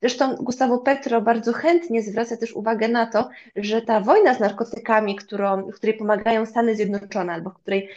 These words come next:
pomagały Stany Zjednoczone, e, zakończyła się bardzo dużym niepowodzeniem.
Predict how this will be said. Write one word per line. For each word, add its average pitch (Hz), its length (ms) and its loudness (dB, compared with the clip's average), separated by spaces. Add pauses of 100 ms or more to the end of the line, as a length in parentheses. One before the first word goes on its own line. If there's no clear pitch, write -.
(140)
pomagały 226 520 6
Stany 202 280 0
Zjednoczone, 202 720 0 (300)
e, 214 260 8
zakończyła 254 380 2
się 262 120 0
bardzo 247 240 2
dużym 247 260 2
niepowodzeniem. 196 720 -4